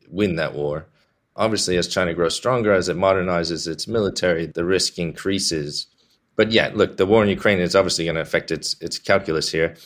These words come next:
I think the hope in America and Taiwan is that China will see how Ukraine has become this sort of unexpected quagmire for Russia. Perhaps officials in, in Beijing will, will draw comparisons and think that, um,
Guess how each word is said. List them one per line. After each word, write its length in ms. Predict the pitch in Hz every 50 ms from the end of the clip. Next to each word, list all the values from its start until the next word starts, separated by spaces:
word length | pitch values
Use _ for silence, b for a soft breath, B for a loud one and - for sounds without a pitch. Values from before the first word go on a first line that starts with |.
| b b b _ -
I 100 | - 92
think 220 | 90 - 107 98 -
the 100 | 90 -
hope 200 | 107 101 101 95
in 80 | 87
America 720 | 87 87 95 98 92 90 87 - - 90 85 82 80 - -
and 180 | 90 85 82 78
Taiwan 540 | - 87 85 92 123 156 156 135 120 113 110
is 280 | - - 95 90 90 -
that 420 | 101 95 95 90 90 - - - - -
China 280 | - - 95 85 85
will 120 | 82 82 80
see 440 | - - 101 90 85 85 82 - b b b b b b
how 140 | - 92 87
Ukraine 640 | 85 82 85 82 82 - 92 90 87 87 85 82 78
has 200 | 85 82 78 -
become 480 | - 87 82 - - 90 85 82 80
this 240 | 80 80 76 76 -
sort 200 | - 82 80 76
of 220 | 78 76 73 76 - b b b b b b b b b _ -
unexpected 760 | 95 98 90 85 - - - 95 87 - - 82 78 76 -
quagmire 560 | - - 104 95 82 82 82 80 78 80 78
for 180 | - - 87 80
Russia. 500 | 80 82 80 - - 92 98 - - b b b b b b _ -
Perhaps 360 | 87 82 92 90 87 - -
officials 560 | 80 - - 87 - - 85 80 78 73 82
in, 220 | 78 76 78 - -
in 140 | 87 78 73
Beijing 420 | 80 80 76 90 120 117 104 92
will, 200 | 87 87 87 76
will 180 | - 80 85 78
draw 200 | - 90 87 85
comparisons 760 | - - 78 73 117 120 120 104 92 - 101 92 90 85
and 260 | 87 87 82 82 - - b b b b b _ _ -
think 240 | 95 85 - -
that, 360 | - 87 82 82 78 - - 85
um, 440 | 82 80 80 80 80 80 78 -